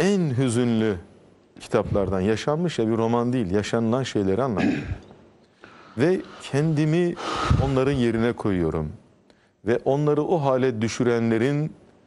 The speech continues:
o şekli, şemali, ruhu gözümün önüne geliyor.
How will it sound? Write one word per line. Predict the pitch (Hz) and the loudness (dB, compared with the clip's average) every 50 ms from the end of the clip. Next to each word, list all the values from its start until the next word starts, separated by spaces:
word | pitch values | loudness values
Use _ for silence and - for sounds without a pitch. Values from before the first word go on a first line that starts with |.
| _ _ _ _ _ _ _ | _ _ _ _ _ _ _
o | 123 123 131 131 131 135 - - - - - - - - - | 2 2 2 2 0 -2 -6 -12 -20 -20 -20 -20 -20 -20 -12
şekli, | - - - 131 120 - - 107 110 107 | -4 -2 0 0 0 -2 0 0 0 0
şemali, | 104 - - 113 113 113 113 110 107 104 104 | 0 0 0 2 2 2 2 2 2 0 0
ruhu | 98 95 104 110 101 101 113 98 | 0 2 0 0 0 0 0 0
gözümün | 90 101 98 92 104 101 104 117 | 0 0 0 0 0 0 0 0
önüne | 110 95 90 90 92 101 104 | 0 0 0 0 0 0 0
geliyor. | 90 80 73 69 73 76 85 | 0 0 -2 -2 -4 -4 -4